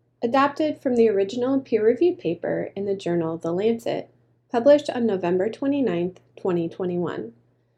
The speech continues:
Research conducted by Lynette M. Neufeld and others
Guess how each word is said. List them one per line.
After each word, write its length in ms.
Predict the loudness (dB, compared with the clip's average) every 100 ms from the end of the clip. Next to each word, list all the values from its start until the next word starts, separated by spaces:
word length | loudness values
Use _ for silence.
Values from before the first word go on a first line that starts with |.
| _ _ 0
Research 420 | 2 4 0 2
conducted 640 | 2 4 2 2 0 0
by 140 | -2 -2
Lynette 480 | 0 0 -2 -4 _
M. 380 | -6 -2 -2 0
Neufeld 560 | 0 0 -2 -2 -4 -8 -8
and 160 | -8
others 540 | -4 -4 -2 -4 -8